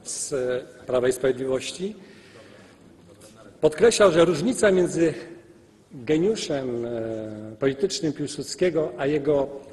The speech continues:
następcami była ogromna, bo u Piłsudczyków, którzy nastąpili po nim, brakowało sensu politycznego.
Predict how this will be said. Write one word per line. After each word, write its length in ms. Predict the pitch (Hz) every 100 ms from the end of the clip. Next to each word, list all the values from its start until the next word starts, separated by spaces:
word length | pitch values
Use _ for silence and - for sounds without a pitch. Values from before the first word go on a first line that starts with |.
| - -
następcami 720 | 135 139 - 156 143 190 190 170
była 320 | 151 160 156 - - - -
ogromna, 520 | 139 175 220 196 170
bo 140 | 160
u 240 | 170 - - - - -
Piłsudczyków, 640 | - 165 175 165 240 - 185
którzy 220 | 165 143
nastąpili 540 | 160 156 170 175 175
po 160 | 160 190
nim, 260 | 175 156 -
brakowało 960 | 123 160 175 170 151 185 170 151 139 - - -
sensu 580 | - - 202 180 - 127
politycznego. 680 | - 95 - - - -